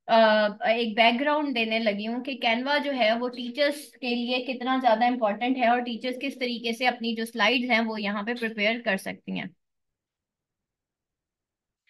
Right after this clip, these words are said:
अगर आप लोगों ने PowerPoint पे काम नहीं किया ना तो कोई issue नहीं है, ठीक है।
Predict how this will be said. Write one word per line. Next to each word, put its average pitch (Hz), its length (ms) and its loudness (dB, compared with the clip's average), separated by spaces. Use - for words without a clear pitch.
अगर 262 240 10
आप 311 160 10
लोगों 285 240 2
ने 285 80 0
PowerPoint 262 560 2
पे 269 160 0
काम 247 260 2
नहीं 262 280 0
किया 208 300 0
ना 220 320 -2
तो 262 80 -2
कोई 262 300 0
issue 247 200 -4
नहीं 190 260 0
है, 240 200 -2
ठीक 247 180 0
है। - 420 -2